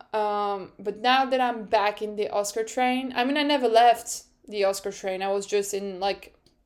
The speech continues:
in, in, in vacation. I was having some holidays away, and now I'm back at it. And I was already back at it, like, at, like, race three.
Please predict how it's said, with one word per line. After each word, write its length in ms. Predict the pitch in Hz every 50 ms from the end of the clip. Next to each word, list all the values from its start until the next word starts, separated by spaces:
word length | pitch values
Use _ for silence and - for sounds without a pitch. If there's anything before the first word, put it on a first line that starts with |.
| _ _ _ _ _ _ _ _ _ _ _ _ _ _ _ _ _ _ _ _ _ _ _ _ _ _ _ _ _ _ _ _ _ _ _ _ _ _ _ _ _ _ _ _ _ _ _ _ _ _ _ - - - _ -
in, 280 | 339 349 359 359 359 -
in, 160 | - - 349 - -
in 180 | 349 339 320 277
vacation. 800 | 294 302 294 294 - 277 247 220 220 - - - 98 - - _ _ _ _ _ _ _ _ _ _ _ _ _ _ _ _ -
I 120 | - 226
was 180 | 262 285 294 -
having 380 | 254 254 254 254 240 254 254 247
some 200 | 247 240 226 220
holidays 520 | 220 214 208 208 208 196 202 202 196 196
away, 500 | 202 196 190 196 185 170 165 165 - - - _ _ _ _ _ _ _ _ _ _ _ _ -
and 440 | - - 202 202 202 202 202 196 202
now 200 | 208 202 202 196
I'm 200 | 202 196 202 196
back 380 | 180 175 - 196 196 196 - -
at 140 | 190 185 185
it. 220 | - - - - _ -
And 120 | 208 214
I 80 | 214 233
was 140 | 247 240
already 320 | 240 226 220 214 214 208 208
back 300 | 185 208 196 196 202 202
at 100 | 196 180
it, 320 | 175 160 - - - -
like, 340 | 208 190 185 190 - - - -
at, 240 | 202 196 190 - - _ _ _ -
like, 380 | 185 151 - - _ - - _ _ _ _ _ _ _ _ _ _ _ _ _ _ _ _ _ _ - _ _ _ _ _ _ _ _ -
race 420 | 220 202 196 196 175 202 - - -
three. 500 | - - 190 160 117 92 - - -